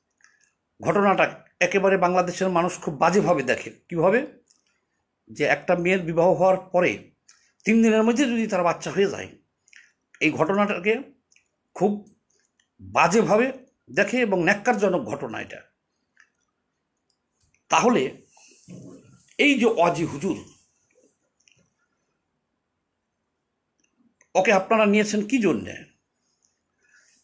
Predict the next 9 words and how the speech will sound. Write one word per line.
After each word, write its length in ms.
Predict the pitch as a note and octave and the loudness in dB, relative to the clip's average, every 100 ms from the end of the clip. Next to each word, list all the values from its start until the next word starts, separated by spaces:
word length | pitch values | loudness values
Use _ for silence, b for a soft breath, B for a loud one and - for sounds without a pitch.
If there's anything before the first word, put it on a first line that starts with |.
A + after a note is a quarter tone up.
| - | 0
আল্লাহ 280 | C#3+ F3+ A3+ | 2 4 4
এবং 200 | G#3+ A3 | 4 0
আল্লাহ 320 | D#3 E3 F#3 F3+ | 2 2 4 4
রাসূলের 480 | F3 - A3 D#3 - - _ _ - | 2 0 0 0 -2 -18 _ _ -16
বয়ান 340 | A2 D3+ F#3 | 0 2 2
শোনার 300 | F#3 A3 A3 | 0 -4 -4
জন্য 140 | A3 A#3 | -4 -6
নিয়েছেন 280 | A3+ A#3 A3+ | -6 -6 -8
না? 140 | A2+ | -8